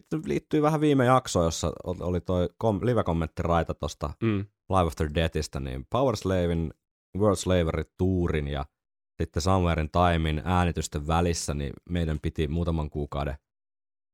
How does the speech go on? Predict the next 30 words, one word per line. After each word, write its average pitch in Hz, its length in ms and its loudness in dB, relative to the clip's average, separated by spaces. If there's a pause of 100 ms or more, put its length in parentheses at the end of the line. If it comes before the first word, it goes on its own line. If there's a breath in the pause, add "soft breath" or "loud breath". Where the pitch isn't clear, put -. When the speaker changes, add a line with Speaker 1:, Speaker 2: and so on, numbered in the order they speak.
Speaker 1:
kauan 117 280 6
kaivatun 92 500 4
breikin, 117 640 4
ja 85 120 4 (440)
se 98 80 -4
breikki 110 400 4
alkoi 98 200 4
sit 104 160 -4
kuitenkin 120 320 4 (100)
käydä 90 260 6
vähän 85 240 4
niinku 82 220 2
hermoa, 80 500 2
ja 76 160 -2 (120)
pojat 87 240 0
pisti - 260 -4
sit - 140 -10
tämmösen 85 300 0
kokoonpanon 76 680 -2
kuin, 76 140 -4 (880)
ää, 76 180 0
Entire 82 340 0
Population 85 560 0
of 78 60 -4
Hackney 95 400 2
pystyi, 80 460 -2
joka 69 180 -6
heitti 76 340 -4
yhden 82 220 0
keikankin 85 540 2